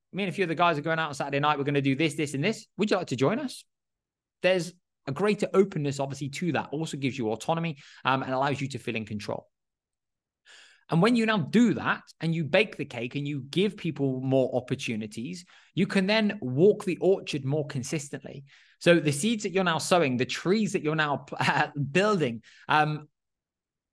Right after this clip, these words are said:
are now abundant,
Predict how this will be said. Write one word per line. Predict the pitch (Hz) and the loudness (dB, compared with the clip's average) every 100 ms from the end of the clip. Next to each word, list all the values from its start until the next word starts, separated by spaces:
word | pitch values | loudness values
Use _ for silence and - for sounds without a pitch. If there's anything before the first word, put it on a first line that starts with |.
| _ _ | _ _
are | 156 | -2
now | 175 208 196 135 196 208 - _ _ _ _ _ _ _ _ _ _ _ _ _ _ _ _ - | 2 4 4 2 -2 -6 -14 _ _ _ _ _ _ _ _ _ _ _ _ _ _ _ _ -8
abundant, | 143 170 170 185 208 | 0 2 2 -2 -6